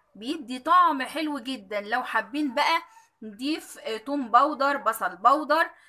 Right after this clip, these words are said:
آه، كل واحد حسب ما يحب. آه، لو عندك زيت زيتون المتوافر عندك اعمليه، عندك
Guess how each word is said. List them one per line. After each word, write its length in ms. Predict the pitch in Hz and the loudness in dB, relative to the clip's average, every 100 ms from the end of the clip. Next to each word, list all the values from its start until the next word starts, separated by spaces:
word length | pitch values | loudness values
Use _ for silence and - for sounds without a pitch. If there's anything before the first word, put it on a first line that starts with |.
| _ _ | _ _
آه، 400 | 226 233 226 226 | -6 -4 -4 -4
كل 300 | - 339 277 | -6 -6 -6
واحد 400 | 247 311 330 311 | -2 -4 -4 -8
حسب 300 | - 302 294 | -4 -2 -2
ما 140 | 214 | -4
يحب. 440 | 208 - 285 311 277 _ - | -10 -4 -2 -2 -4 _ -10
آه، 140 | 226 | -8
لو 180 | 220 226 | -4 0
عندك 320 | 190 254 254 | 0 -2 -8
زيت 240 | 196 226 208 | -14 -14 -12
زيتون 480 | 208 196 247 320 403 - _ _ _ _ | -12 -10 -6 -4 -4 -8 _ _ _ _
المتوافر 680 | 233 226 220 190 247 311 240 | -10 -10 -6 -2 -2 -2 -2
عندك 480 | 185 254 262 233 - | 2 2 0 -8 -6
اعمليه، 640 | 196 196 208 214 277 330 | -4 -4 -8 -6 -4 2
عندك 440 | 233 277 294 220 | 2 2 0 -6